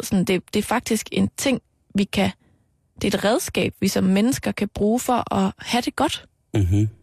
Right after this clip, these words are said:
Speaker 1: Hvis man er stresset, eller hvis man trænger til at få udløst lidt dejlige ting i kroppen og sådan noget, og udløst ting ud af kroppen og
Speaker 2: Et
Speaker 1: sådan
Speaker 2: skud
Speaker 1: noget,
Speaker 2: endorfiner.
Speaker 1: så, så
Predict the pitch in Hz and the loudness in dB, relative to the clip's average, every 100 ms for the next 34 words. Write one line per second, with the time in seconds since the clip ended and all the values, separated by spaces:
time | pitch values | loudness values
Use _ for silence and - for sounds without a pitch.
0 | _ 262 254 262 262 - - 247 285 262 | _ -4 0 2 0 -2 0 0 2 0
1 | 220 214 214 214 - 214 202 196 208 - | 2 2 2 0 0 2 4 2 0 -6
2 | - - _ - - 220 240 208 - 220 | -20 -20 _ -12 -4 0 0 0 0 -2
3 | 196 202 - 240 254 233 196 - 190 - | 0 -4 0 2 4 2 0 -4 -6 -4
4 | - - _ - 196 202 233 233 202 190 | -12 -12 _ -6 -2 0 2 2 2 0
5 | - 226 - 196 - 214 208 196 - 190 | 0 -2 -2 -4 0 2 2 2 0 2
6 | 190 - 180 - _ - - 220 214 196 | 2 2 0 -2 _ -6 0 2 2 0
7 | - 214 - 269 254 208 - 196 196 123 | -2 -2 0 0 0 0 -2 0 2 0
8 | 117 214 131 - 120 151 160 131 - - | 0 2 2 2 0 0 0 -2 -8 -20
9 | _ - - 269 262 - - - 254 | _ -8 0 0 0 -4 -8 -4 -4